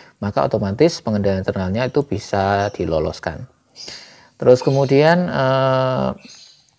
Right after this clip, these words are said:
adanya campur tangan dari manajemen. Karena manajemen puncak tadi yang mendesain, maka dia juga bisa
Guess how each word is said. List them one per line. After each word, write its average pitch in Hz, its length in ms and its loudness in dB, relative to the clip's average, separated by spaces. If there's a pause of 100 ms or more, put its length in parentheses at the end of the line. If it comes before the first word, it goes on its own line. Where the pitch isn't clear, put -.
adanya 113 420 4
campur 113 220 4
tangan 107 260 0
dari 101 160 2
manajemen. 98 560 0
Karena 101 240 2
manajemen 104 400 0
puncak 110 300 2
tadi 107 260 2
yang 107 80 2
mendesain, 160 560 4
maka 131 320 2
dia 127 160 2
juga - 240 0
bisa 127 460 2